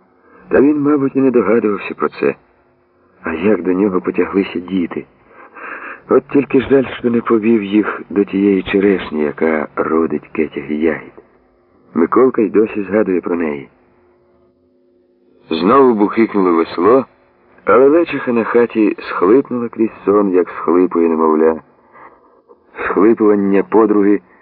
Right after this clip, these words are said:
певно, розбудило і Левича, який, вкладаючись спати,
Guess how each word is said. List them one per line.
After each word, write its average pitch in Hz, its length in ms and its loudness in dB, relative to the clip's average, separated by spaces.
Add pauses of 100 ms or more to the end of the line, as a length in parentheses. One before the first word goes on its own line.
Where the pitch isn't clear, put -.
(240)
певно, 135 340 4
розбудило 127 720 2 (100)
і 90 120 2
Левича, 101 640 -2 (340)
який, 80 340 0
вкладаючись 78 680 0
спати, 85 420 -4